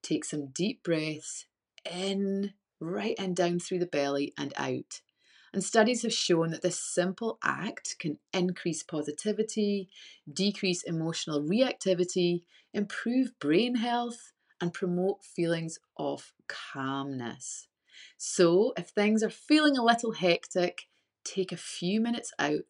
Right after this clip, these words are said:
and just breathe before you move into your activity.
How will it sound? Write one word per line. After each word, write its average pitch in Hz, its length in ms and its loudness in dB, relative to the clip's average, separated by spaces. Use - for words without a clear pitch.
and 151 220 -10
just - 600 -8
breathe 151 720 -4
before 156 500 0
you 180 140 0
move 156 260 -4
into 143 340 -6
your 139 380 -4
activity. - 840 -12